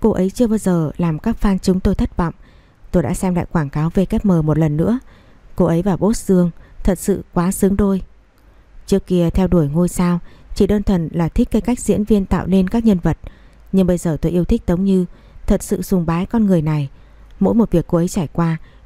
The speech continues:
đều có thể cho tôi sự cổ vũ lớn lao. Hy vọng tôi cũng có thể giống như cô ấy, là một con người luôn không ngừng kiên trì vì giấc mơ. Năm nay Tống Như nhất định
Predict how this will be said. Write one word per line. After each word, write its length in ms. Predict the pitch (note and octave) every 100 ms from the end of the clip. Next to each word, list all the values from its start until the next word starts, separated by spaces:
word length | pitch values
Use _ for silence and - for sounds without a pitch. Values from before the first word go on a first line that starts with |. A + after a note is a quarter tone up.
| -
đều 100 | F3+
có 120 | G3+
thể 180 | G#3 -
cho 160 | F3+
tôi 280 | - F#3+ F#3
sự 220 | - G#3 -
cổ 160 | F3 C#3+
vũ 200 | D#3+ F#3
lớn 220 | F3 F#3+
lao. 240 | G3 F3 - - - - -
Hy 140 | A3
vọng 200 | F#3+ F3 -
tôi 120 | - G3
cũng 160 | G3+
có 80 | A#3
thể 240 | A3 F3+
giống 280 | D3 - F3+
như 80 | A3
cô 140 | - F#3+
ấy, 280 | F3 E3+ A#3 - - - - -
là 140 | F#3
một 180 | F3+ E3+
con 200 | A3 G#3
người 260 | F#3 D#3 D3 - - -
luôn 340 | - F#3 F3+ E3+
không 240 | - G#3
ngừng 160 | F#3+ D3+
kiên 220 | - G#3
trì 220 | - E3 -
vì 120 | D#3
giấc 220 | - G#3+
mơ. 240 | F#3 F3+ E3+ - - - - - - - -
Năm 180 | F#3 F3
nay 140 | E3
Tống 220 | D#3+ E3+ F#3
Như 100 | F#3
nhất 180 | F#3 -
định 140 | F#3+